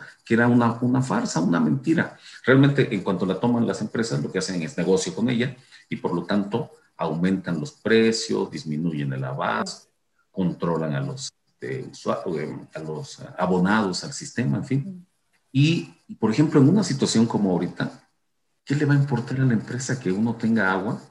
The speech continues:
Speaker 1: si no la paga, no? Y, y ahorita, digamos, el, el remedio más sencillo es tener una agua de buena calidad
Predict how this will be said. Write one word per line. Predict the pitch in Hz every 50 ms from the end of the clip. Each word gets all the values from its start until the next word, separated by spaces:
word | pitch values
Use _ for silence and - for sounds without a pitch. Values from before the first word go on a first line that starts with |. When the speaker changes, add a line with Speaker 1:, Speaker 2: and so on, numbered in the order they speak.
| _ _
Speaker 1:
si | - - - 101
no | 98 110
la | 117 117 -
paga, | - - - - - - - - _
no? | - 262 - - _ _ _ _ _
Y, | _ 110 135 - - - - _ _
y | - 120 120
ahorita, | 117 120 131 - 233 - _ _ _ - - _
digamos, | 113 113 135 185 220 269 180 131 - - - - - - - - _ _ -
el, | 110 117 113 117
el | 123 117 110
remedio | - 117 120 131 147 160 165 175 160
más | 143 139 147 -
sencillo | - 139 131 120 113 - - - 147 147 131 - 101 107 127 135 -
es | - 107 -
tener | - - 123 123 123 123
una | 123 131 131 120 110 113
agua | 113 113 113 110 92 - -
de | 98
buena | 90 90 107 117 123 -
calidad | - 120 113 120 110 117 123 135